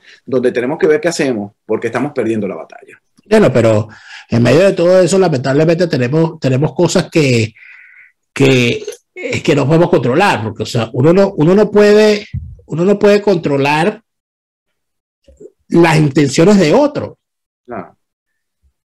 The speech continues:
Speaker 2: Quizás uno la puede, la puede adivinar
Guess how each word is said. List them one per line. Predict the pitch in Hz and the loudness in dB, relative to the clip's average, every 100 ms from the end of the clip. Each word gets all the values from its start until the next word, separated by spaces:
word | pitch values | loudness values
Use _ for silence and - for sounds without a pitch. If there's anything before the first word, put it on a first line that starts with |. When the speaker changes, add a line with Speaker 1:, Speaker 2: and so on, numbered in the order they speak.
| - | -4
Speaker 2:
Quizás | 120 - 151 147 | -2 0 2 4
uno | 190 196 | 4 4
la | 190 139 | 4 2
puede, | 151 165 175 196 190 175 - | 2 4 4 4 4 2 -2
la | - 143 139 135 | -2 0 0 -2
puede | 147 151 156 185 180 170 156 143 131 120 117 | 0 2 2 2 4 4 4 4 4 2 0
adivinar | - 135 135 127 123 185 208 139 98 | -2 2 4 4 2 2 2 0 -2